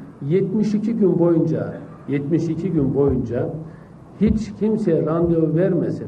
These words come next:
hiçbir iş yapmasam, günde sekiz saat kesin randevu alsam, yetmiş iki günde anca bitiriyorum randevuları.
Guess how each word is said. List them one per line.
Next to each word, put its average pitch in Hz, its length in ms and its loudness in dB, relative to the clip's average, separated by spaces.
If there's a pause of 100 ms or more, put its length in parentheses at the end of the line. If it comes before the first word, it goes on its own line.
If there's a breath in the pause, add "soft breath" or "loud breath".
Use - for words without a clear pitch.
(140)
hiçbir 196 320 -2
iş 170 220 0
yapmasam, 147 540 -2
günde 185 240 0
sekiz - 400 -2
saat - 300 -4
kesin 170 400 -6
randevu 165 360 0
alsam, 185 320 -2 (480 loud breath)
yetmiş 170 400 0
iki 208 220 -4
günde 175 280 2
anca 160 280 0
bitiriyorum 113 340 -6
randevuları. 98 520 -4